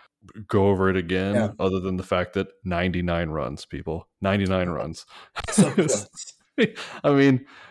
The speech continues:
Speaker 1: essentially a century. He just doesn't get the bonus for getting over that century, but completely
Speaker 2: Yeah.
Speaker 1: carried that team. Um, but there was a couple of,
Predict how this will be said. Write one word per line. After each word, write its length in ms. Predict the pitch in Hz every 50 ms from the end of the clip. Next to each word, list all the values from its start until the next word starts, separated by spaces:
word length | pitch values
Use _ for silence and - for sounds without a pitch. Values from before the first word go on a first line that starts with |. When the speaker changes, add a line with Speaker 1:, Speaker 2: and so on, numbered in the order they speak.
| - - -
Speaker 1:
essentially 840 | 110 135 123 - - 165 160 156 - 160 151 143 139 135 135 131 - -
a 80 | 120
century. 560 | - - 131 127 120 107 110 120 120 120 117 107
He 100 | 113 117
just 200 | 107 113 107 -
doesn't 260 | 117 107 104 107 95
get 140 | 107 107 -
the 80 | 104 92
bonus 520 | 90 101 98 101 101 101 - - - - - _
for 160 | - - 95
getting 340 | 92 101 101 98 98 95 95
over 200 | 92 92 101 95
that 220 | 92 87 78 -
century, 540 | - - 98 90 - - 92 90 90 87 - _ _ _ _ _ _ _ -
but 240 | 107 104 101 - -
completely 580 | - 107 98 90 - 101 107 117 123 95 113 107
Speaker 2:
Yeah. 80 | 95
Speaker 1:
carried 340 | 95 104 104 101 101 101 92
that 240 | 98 95 90 - -
team. 440 | - 98 95 92 90 87 90 90 - _ _ _ _ - - _ _
Um, 460 | - 92 95 95 92 92 90 85 76 95
but 160 | - 120 117 -
there 160 | 147 147 151
was 180 | 156 170 165
a 100 | 170 165
couple 440 | - - - 143 139 - 127 113 110
of, 300 | 104 98 92 95 - -